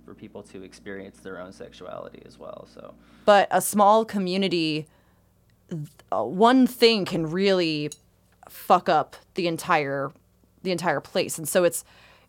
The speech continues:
Speaker 2: it's both easier for abuse to almost get out of hand because people don't wanna fuck up that community by saying stuff, and they don't wanna bring attention to it because they know that just one little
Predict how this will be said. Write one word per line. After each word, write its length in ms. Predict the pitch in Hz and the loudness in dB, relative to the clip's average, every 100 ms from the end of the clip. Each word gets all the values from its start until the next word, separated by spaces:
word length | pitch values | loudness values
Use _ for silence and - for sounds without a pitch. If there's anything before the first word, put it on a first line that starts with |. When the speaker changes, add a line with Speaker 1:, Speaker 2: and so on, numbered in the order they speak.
| - | -4
Speaker 2:
it's 200 | 208 190 | -2 0
both 460 | 156 214 208 - _ _ _ _ _ _ _ - | 2 2 2 -8 _ _ _ _ _ _ _ -6
easier 400 | 233 233 247 247 | -2 0 2 0
for 220 | 247 202 | 0 -2
abuse 400 | 190 175 196 208 | -2 -2 -6 -6
to 80 | - | -6
almost 260 | 190 180 - | -4 -6 -2
get 100 | 175 | 0
out 140 | 165 | 0
of 80 | 123 | -2
hand 500 | 139 175 170 190 226 | -10 -8 -4 -4 -6
because 240 | 208 190 | -6 -6
people 200 | - 175 | -6 -4
don't 180 | 180 165 | -2 0
wanna 180 | 156 117 | 0 -2
fuck 340 | - 160 151 - | -2 -4 -2 -2
up 220 | 131 - | -4 2
that 160 | 170 - | 0 0
community 480 | 175 147 151 175 | -6 -6 -4 -2
by 140 | 185 - | -2 -4
saying 480 | - 156 147 175 202 | -4 -4 -2 -2 -4
stuff, 480 | - 320 339 - _ _ - | 0 2 2 -6 _ _ -2
and 120 | 185 | 2
they 80 | 185 | 4
don't 180 | 165 | 4
wanna 220 | 190 180 165 | 4 2 2
bring 200 | 185 151 | 0 -2
attention 400 | - 160 196 196 | -2 -2 -2 2
to 120 | 226 | 2
it 100 | 220 | 2
because 180 | 214 170 | 0 0
they 140 | 170 | 0
know 340 | 165 165 165 170 | 2 2 4 2
that 140 | 156 | 0
just 160 | 156 151 | -4 0
one 360 | 165 165 165 | 0 0 0
little 320 | 160 165 156 | 2 4 2